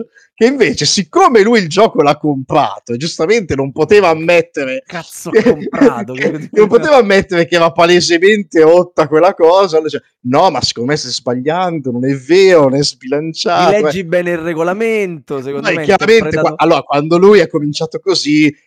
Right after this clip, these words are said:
Speaker 1: noi tre poi da stronzi, che cosa abbiamo fatto?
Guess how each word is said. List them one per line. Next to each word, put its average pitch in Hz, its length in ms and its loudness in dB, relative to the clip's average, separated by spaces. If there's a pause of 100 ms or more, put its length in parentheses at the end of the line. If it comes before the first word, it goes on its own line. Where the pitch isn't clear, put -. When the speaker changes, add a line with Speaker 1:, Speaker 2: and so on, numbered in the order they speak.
(140)
Speaker 1:
noi 143 300 4
tre 143 320 2
poi 131 160 0
da 139 140 0
stronzi, 131 680 0
che 117 120 -6
cosa 120 180 -6
abbiamo 143 200 -2
fatto? 131 460 -4